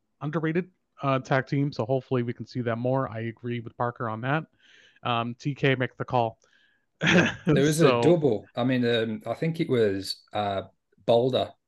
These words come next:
Speaker 2: Uh, Bear, Bear Boulder, is it? Boulder Bear. <laughs> He, uh, the, the guy with
Speaker 1: Uh-huh.
Speaker 2: the shorter hair compared to the long hair. I think it's Bear, isn't it?
Speaker 1: Uh, I think that's Boulder.
Speaker 2: Boulder.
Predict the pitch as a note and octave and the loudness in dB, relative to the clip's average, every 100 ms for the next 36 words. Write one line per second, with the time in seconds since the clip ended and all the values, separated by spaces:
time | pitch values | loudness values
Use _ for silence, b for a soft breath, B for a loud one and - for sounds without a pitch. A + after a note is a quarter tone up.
0 | _ _ _ - A#2+ G2 C3+ C3+ C3 - | _ _ _ -2 -2 2 2 4 2 -4
1 | - - D3+ E3+ F3 E3+ F3 F3 F3 E3 | -6 0 2 4 4 4 4 0 -2 -2
2 | D3 E3 E3 - - - - - - - | 2 2 0 -6 -10 -10 -12 -18 -16 -16
3 | - - - - C3 C3+ - C#3+ B2+ B2 | -16 -20 -10 0 0 0 0 6 8 8
4 | B2 B2+ C#3 - C#3 C#3 F3+ F#3+ E3+ C3+ | 4 2 -2 -2 0 4 6 6 4 2
5 | - C3+ - D3 C#3+ C#3+ B2+ B2 C3+ - | -2 -6 -2 2 2 4 2 2 0 -4
6 | A#2 A#2 A2 B2 A2+ A2+ A2 A#2+ A#2 D3 | -6 -4 -4 -2 -2 -4 -2 -2 -2 -4
7 | C3 - A2 G#2+ A2+ F#2+ G2 - _ _ | -4 -4 0 2 2 -2 -8 -14 _ _
8 | _ _ _ _ _ _ _ _ _ _ | _ _ _ _ _ _ _ _ _ _
9 | _ _ _ - A#2+ A#2 - D#3+ D3 B2 | _ _ _ -6 -4 -4 -6 0 0 0
10 | - G#2 G2+ G#2 _ _ _ A2+ A2 G2 | -6 -10 -10 -18 _ _ _ -2 -2 -2